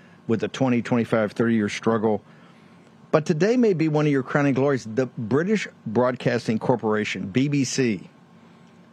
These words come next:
the official arm of the British government, apologized to you, sir. Nigel Farage.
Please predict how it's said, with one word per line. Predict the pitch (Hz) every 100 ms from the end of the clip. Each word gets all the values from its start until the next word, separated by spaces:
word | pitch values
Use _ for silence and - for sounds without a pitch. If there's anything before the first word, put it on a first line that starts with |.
| - - -
the |
official | 117 - 160 - 147
arm | 135 131
of | 117
the | 104
British | 120 101
government, | 120 110 107 87 - - - - -
apologized | 139 - 160 180 180 117 95 87 -
to | 95
you, | 90
sir. | - 104 104 117 -
Nigel | 131 143 131
Farage. | - 110 95 -